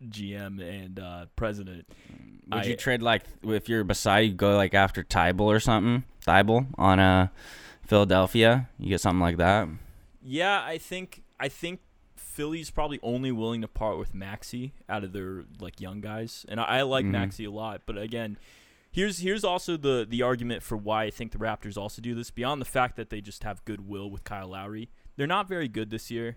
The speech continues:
Speaker 1: They're, they're about eighth, I think, in that kind of
Speaker 2: Mm-hmm.
Speaker 1: range, eight to ten. Um, but Fred VanVleet's the future. He's a lot younger than Kyle Lowry.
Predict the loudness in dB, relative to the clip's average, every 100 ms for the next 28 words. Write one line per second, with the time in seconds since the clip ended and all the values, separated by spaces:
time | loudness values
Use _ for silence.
0 | -8 -8 -8 -8 -8 -8 -10 -12 -10 -8
1 | -8 -10 _ -12 -10 -12 -16 -16 -14 -12
2 | -12 -14 -16 -16 -16 -12 -6 -2 0 -2
3 | -6 -14 -14 -14 -14 -14 -18 _ _ _
4 | _ -8 -6 -6 -8 -6 -4 -4 -10 -8
5 | -4 -2 -4 -6 -8 -10 -10 -16 -14 -14
6 | -12 -14 -14 -14 -12 -12 -12 -14 -16 -16
7 | -16 -16 -20 -20 _ _ -14 -12 -12 -12
8 | -12 -14 -14